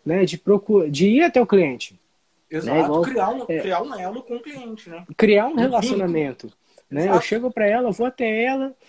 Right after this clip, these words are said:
Speaker 1: ela chega, pô, já, já fica surpresa, né? "Pô, o fotógrafo tá me procurando, não sei o que tô procurando, mas eu não tenho que tá precisando de fotógrafo, não tenho nem precisando de ensaio."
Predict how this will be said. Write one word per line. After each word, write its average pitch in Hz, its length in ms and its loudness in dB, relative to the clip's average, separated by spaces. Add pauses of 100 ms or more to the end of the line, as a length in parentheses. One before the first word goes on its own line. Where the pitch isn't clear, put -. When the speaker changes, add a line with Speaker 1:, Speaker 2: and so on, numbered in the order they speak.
(340)
Speaker 1:
ela 214 200 0
chega, 226 380 0
pô, 175 300 -2
já, 160 280 2
já 131 240 -2 (160)
fica - 240 -6
surpresa, 165 520 2
né? 131 100 -8
"Pô, - 140 -8
o - 40 -8
fotógrafo 139 460 -2
tá 175 60 2
me 156 80 -2
procurando, 131 580 -4
não 139 80 -6
sei 160 140 0
o 202 80 2
que 185 60 -8
tô 175 100 -6
procurando, 143 480 0
mas 190 100 2
eu 247 60 0
não 294 60 0
tenho 381 160 2
que 370 60 -4
tá 302 140 4
precisando 247 380 -2
de - 40 -8
fotógrafo, 277 680 0
não 165 100 -14
tenho 214 240 -6
nem 311 140 -4
precisando 294 420 -6
de 294 60 -4
ensaio." 285 640 -8